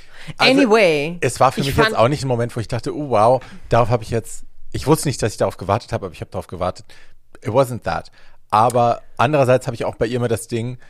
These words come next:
Speaker 1: dass ich denke, vielleicht ist das eine Referenz zu irgendwas, was ich nicht kenne.
Speaker 2: Absolut.
Speaker 1: Und deswegen will ich gar nichts sagen, weil,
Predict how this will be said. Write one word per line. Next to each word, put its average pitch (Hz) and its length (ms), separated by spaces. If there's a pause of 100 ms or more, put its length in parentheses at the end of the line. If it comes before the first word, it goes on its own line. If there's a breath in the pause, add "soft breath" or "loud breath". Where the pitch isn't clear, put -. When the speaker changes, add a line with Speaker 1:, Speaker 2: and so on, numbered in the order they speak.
(180 soft breath)
Speaker 1:
dass - 180
ich - 100
denke, 110 260
vielleicht 110 420
ist - 200
das 110 100
eine 123 120
Referenz 101 380
zu 101 100
irgendwas, 98 300
was 95 120
ich 90 140
nicht - 140
kenne. 98 400 (640)
Speaker 2:
Absolut. 139 680
Speaker 1:
Und 110 120
deswegen 92 260
will 92 60
ich 87 100
gar 87 100
nichts 85 180
sagen, 87 360 (320)
weil, 82 440